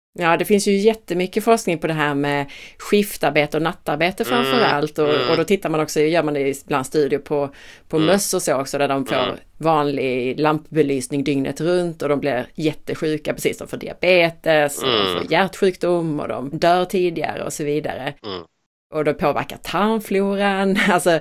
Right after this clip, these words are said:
Speaker 1: det, allting händer i kroppen
Speaker 2: Mm.
Speaker 1: om man inte lever i en naturlig mörk- och ljusrytm egentligen.
Speaker 2: Mm.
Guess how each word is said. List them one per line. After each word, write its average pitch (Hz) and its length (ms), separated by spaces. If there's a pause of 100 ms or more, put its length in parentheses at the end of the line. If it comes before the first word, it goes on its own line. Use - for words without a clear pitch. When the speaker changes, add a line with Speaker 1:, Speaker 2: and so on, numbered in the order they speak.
(300)
Speaker 1:
det, 175 320 (340)
allting 202 520
händer 147 240
i 143 100
kroppen 139 540 (220)
Speaker 2:
Mm. 80 420
Speaker 1:
om 156 280
man 147 180
inte 143 400
lever 131 500
i 123 220
en 131 180
naturlig 127 680 (220)
mörk- 147 340
och 135 60
ljusrytm 139 920
egentligen. 104 460
Speaker 2:
Mm. 92 440